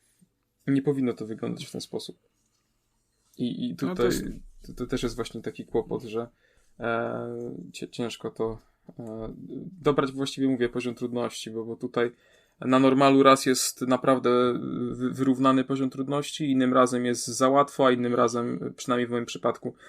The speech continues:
Speaker 1: gdzie ja też mistrzem wyścigówek nie jestem,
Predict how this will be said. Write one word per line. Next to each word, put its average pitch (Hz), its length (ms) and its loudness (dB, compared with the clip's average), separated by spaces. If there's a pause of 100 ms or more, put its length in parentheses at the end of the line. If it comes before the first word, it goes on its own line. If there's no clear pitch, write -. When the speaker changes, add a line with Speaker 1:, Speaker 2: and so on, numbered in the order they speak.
(260)
Speaker 1:
gdzie 120 100 -6
ja 123 80 2
też - 180 -6
mistrzem 117 460 -4
wyścigówek 117 600 -6
nie 113 120 -6
jestem, 123 380 -4